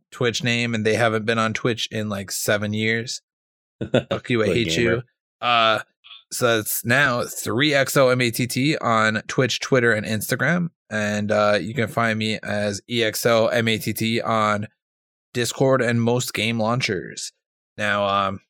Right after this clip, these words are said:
Speaker 1: let me see. You can catch our, uh,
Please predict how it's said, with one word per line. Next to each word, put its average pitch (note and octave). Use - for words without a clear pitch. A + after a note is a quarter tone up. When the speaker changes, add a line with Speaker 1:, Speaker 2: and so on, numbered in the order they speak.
Speaker 1:
let A2+
me G2
see. A2
You A2+
can B2+
catch -
our, A2
uh, G#2+